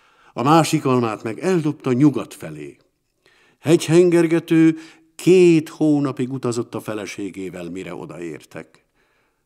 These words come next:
A harmadikat pedig Fanyűvő odavágta az udvarban a földhöz. Királykastély helyett kacsolábon forgó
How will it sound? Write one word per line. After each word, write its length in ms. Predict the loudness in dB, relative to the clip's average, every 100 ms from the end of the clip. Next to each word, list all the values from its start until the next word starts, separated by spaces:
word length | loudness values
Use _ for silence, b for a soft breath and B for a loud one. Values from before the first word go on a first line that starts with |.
| _ _
A 180 | -18 -18
harmadikat 880 | -12 -4 0 0 -2 -4 -8 -12 -10
pedig 400 | -12 -10 -14 -16
Fanyűvő 880 | -6 -4 0 -2 -4 -8 -10 -12 -16 b b b b b _
odavágta 840 | 4 6 6 4 2 -2 -6 -10
az 180 | -8 -10 -10
udvarban 560 | -10 -8 -10 -10 -12
a 60 | -14
földhöz. 800 | -18 -20 -20 -20 -20 -20 -20 -20 _ _ _ _ _ _ _ _ _ _ _ _ -2
Királykastély 1000 | 4 6 6 4 2 -4 -4 0 0 0
helyett 600 | -4 -10 -12 _ _ _ _ _ _ _ -4
kacsolábon 800 | -2 0 0 0 0 -4 -8 -10
forgó 800 | -6 -4 -4 -6 -8 -8 -10